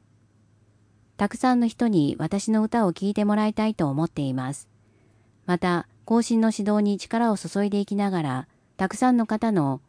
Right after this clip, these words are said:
音楽の美しさや心地よさを感じられる心を育み、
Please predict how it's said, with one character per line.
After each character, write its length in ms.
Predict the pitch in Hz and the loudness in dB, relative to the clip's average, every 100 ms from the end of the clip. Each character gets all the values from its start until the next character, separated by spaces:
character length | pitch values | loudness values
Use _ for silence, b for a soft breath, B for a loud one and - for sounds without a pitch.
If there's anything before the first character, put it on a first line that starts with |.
| _ | _
音 180 | 220 240 | 0 4
楽 200 | 240 226 | 4 2
の 160 | 180 165 | 2 2
美 260 | - 226 | 0 -4
し 60 | 226 | -4
さ 140 | - | -2
や 320 | 175 139 131 - | 0 0 -2 -4
心 240 | 185 226 | -4 -2
地 160 | 226 240 | -2 0
よ 100 | 247 | 0
さ 220 | 240 202 | 2 0
を 40 | 175 | 0
感 240 | 185 202 | -2 -2
じ 100 | 202 | -2
ら 100 | 202 | -2
れ 120 | 196 | 0
る 120 | 190 | -2
心 360 | - 190 226 226 | -4 -4 0 0
を 80 | 170 | 0
育 360 | 156 175 170 | 0 -2 0
み、 260 | 156 127 | 0 -2